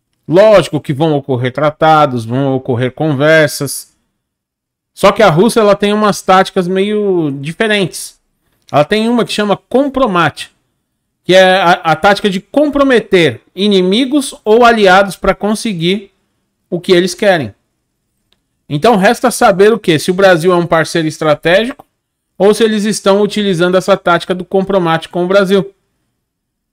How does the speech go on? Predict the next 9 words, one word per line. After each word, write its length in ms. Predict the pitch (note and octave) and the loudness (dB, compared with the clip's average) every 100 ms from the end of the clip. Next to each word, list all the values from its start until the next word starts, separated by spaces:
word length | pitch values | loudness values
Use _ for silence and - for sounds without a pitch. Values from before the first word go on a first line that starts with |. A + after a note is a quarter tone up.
| _ _ _ _ _ _ _ _ _ _ _ | _ _ _ _ _ _ _ _ _ _ _
Tudo 300 | C4 C4+ A#3 | 0 2 0
isso 260 | B3+ A#3+ | -2 -4
fica 300 | F#3+ A3+ A3+ | -6 -2 -2
muito 340 | F#3+ A3 C4 B3+ | 0 -2 -2 -2
difícil. 600 | A3 - A#3 G#3 E3 D3+ | -4 -4 -4 -2 -2 -2
Você 180 | C#3 | -2
vê 280 | E3+ G3 G3 | -2 0 0
que, 460 | F#3+ F3+ E3 C#3+ - _ _ - | 0 0 0 -4 -8 _ _ -8
é, 420 | B2 C3 B2+ B2 | -4 -2 -2 -4